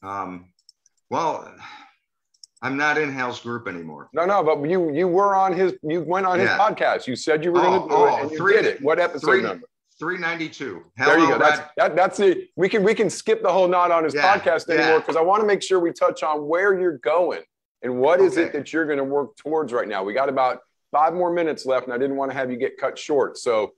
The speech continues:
Speaker 2: uh,
Speaker 1: Okay.
Speaker 2: so give us a little bit of that. But at episode three ninety-two, so after you said you were gonna do it four months later, you were on his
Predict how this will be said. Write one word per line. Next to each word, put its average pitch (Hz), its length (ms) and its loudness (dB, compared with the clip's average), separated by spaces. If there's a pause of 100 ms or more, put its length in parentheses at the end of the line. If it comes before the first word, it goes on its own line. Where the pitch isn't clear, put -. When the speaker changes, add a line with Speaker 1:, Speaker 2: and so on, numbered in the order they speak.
(160)
Speaker 2:
uh, 107 220 0
Speaker 1:
Okay. 98 100 -2
Speaker 2:
so 120 80 -4
give 139 200 -2
us 170 120 -2
a 180 40 0
little 160 240 2
bit 151 140 4
of 143 60 2
that. 139 260 2
But 123 100 0
at 127 120 -2
episode 170 500 0
three 170 180 0
ninety-two, 147 680 -2
so 113 220 -4
after 123 260 -2
you 120 80 -4
said 147 260 -2
you 151 80 -2
were 143 80 -4
gonna 135 160 -2
do 131 220 0
it 127 180 0
four 131 160 -4
months 120 280 -4
later, 120 260 2
you 120 200 -4
were 123 160 -2
on 117 180 -2
his 104 120 -10